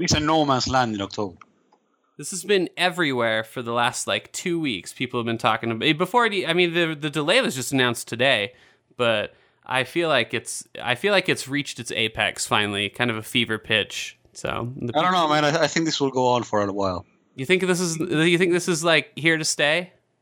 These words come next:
Speaker 1: I mean, I've never seen such, uh, passion for a topic before.
Speaker 2: I, do you think that even after the game has released, that people will still feel this strongly about it?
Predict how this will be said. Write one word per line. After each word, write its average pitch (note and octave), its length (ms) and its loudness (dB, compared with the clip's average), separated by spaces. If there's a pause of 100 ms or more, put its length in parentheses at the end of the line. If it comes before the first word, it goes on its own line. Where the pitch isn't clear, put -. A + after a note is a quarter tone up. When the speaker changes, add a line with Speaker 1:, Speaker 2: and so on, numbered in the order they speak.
(400)
Speaker 1:
I C3+ 120 4
mean, C#3 160 4
I've C#3 140 4
never D3 240 4
seen C3+ 320 2
such, - 540 0
uh, F#2 280 -4 (500)
passion B2 440 2
for G#2 180 -4
a G2 40 -6
topic G2 320 -6
before. F#2 300 -16 (160)
Speaker 2:
I, E3 140 4
do D3+ 200 -6
you G#3+ 200 2
think G#3+ 320 0
that F#3 280 0 (240)
even E3+ 320 4
after D#3+ 360 2
the D3 120 0
game C3+ 300 4
has B2+ 220 2
released, A#2 640 2
that C#3 180 0
people D#3 240 0
will C3+ 120 2
still C3+ 260 2
feel C3 240 2
this B2 180 0
strongly B2+ 420 2
about E3 280 2
it? - 180 -6